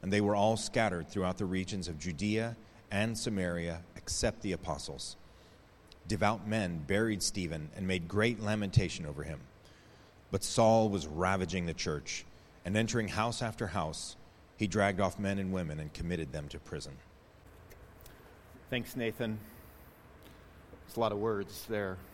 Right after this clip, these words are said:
Speaker 2: right? So, okay.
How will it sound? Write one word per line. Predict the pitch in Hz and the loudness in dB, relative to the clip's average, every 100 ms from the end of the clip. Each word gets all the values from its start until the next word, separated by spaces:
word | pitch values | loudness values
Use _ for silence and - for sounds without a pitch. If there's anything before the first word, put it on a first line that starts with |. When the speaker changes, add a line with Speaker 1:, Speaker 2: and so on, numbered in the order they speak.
| - - | -20 -8
Speaker 2:
right? | 107 101 95 - - - - - - | -4 -4 -6 -16 -18 -20 -20 -20 -20
So, | - - 104 87 - - - - - - - - - - - - - | -16 -4 -2 -2 -8 -20 -20 -16 -16 -18 -20 -20 -20 -20 -20 -6 2
okay. | 156 160 110 | 8 8 8